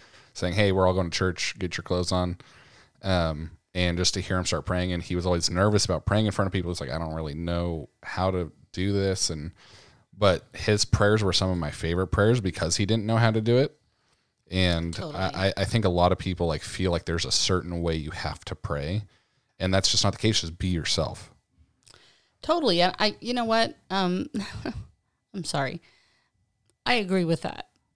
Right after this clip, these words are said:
Speaker 2: And I don't like the rehearsed prayers.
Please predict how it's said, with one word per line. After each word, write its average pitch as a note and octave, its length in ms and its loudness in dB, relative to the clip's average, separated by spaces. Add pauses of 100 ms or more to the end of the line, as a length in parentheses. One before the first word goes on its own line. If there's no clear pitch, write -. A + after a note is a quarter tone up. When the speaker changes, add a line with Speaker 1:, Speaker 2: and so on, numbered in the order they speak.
(160)
Speaker 2:
And F3+ 360 0 (240)
I A3 120 -2
don't D4 180 4
like A#3 200 2 (320)
the F#3+ 220 -2
rehearsed F3+ 840 0
prayers. C#3+ 540 -2